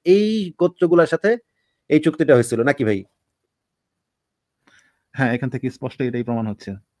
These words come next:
Speaker 2: যে নির্দিষ্ট কিছু
Speaker 1: তাহলে
Speaker 2: গোত্রের
Speaker 1: এই
Speaker 2: সাথে সেইখানে বনু কুরাইজা গোত্র ছিলেন না।
Speaker 1: এই লিস্টে আপনি কোথাও দেখতেছেন বনু কুরাইজা গোত্রের কোনো নামগন্ধ আছে?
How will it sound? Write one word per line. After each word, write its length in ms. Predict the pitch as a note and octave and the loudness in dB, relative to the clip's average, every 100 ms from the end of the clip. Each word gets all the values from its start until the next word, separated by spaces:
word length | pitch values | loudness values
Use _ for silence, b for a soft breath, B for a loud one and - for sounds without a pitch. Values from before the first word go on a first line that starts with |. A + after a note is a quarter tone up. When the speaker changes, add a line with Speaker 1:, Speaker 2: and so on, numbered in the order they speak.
| A2+ | -6
Speaker 2:
যে 80 | |
নির্দিষ্ট 280 | A#2 C3+ C#3 | -4 -2 -4
কিছু 100 | D#3+ | 0
Speaker 1:
তাহলে 160 | D3 D3 | 2 4
Speaker 2:
গোত্রের 200 | C3+ E3+ | 4 4
Speaker 1:
এই 60 | |
Speaker 2:
সাথে 220 | F#3 - D3 | 2 -4 -6
সেইখানে 380 | B2 A2+ A#2+ | -6 -6 -6
বনু 220 | B2 A#2+ A#2+ | -4 -4 -4
কুরাইজা 320 | A#2 A2+ A2 | -4 -4 -4
গোত্র 200 | A2 B2 | -8 -8
ছিলেন 240 | - B2+ | -6 -4
না। 160 | G2+ F#2 _ _ _ _ _ _ | -4 -8 _ _ _ _ _ _
Speaker 1:
এই 360 | F3 F3 G3 F3+ | 2 4 2 0
লিস্টে 300 | F3+ F3+ G3 | 2 4 6
আপনি 160 | E3+ F#3 | 4 4
কোথাও 280 | F3+ F3+ | 6 6
দেখতেছেন 440 | G3 F#3 F3 G3 F#3 | 6 2 0 0 2
বনু 180 | D#3 D#3 | 2 4
কুরাইজা 340 | D#3+ D#3 D#3+ | 4 4 4
গোত্রের 260 | D3+ D3+ D3+ | 2 -2 -2
কোনো 160 | D3+ | 0
নামগন্ধ 360 | C3+ C3+ C#3+ C#3+ | 0 -2 0 4
আছে? 440 | C#3+ - B2 G2+ | 4 2 -4 -4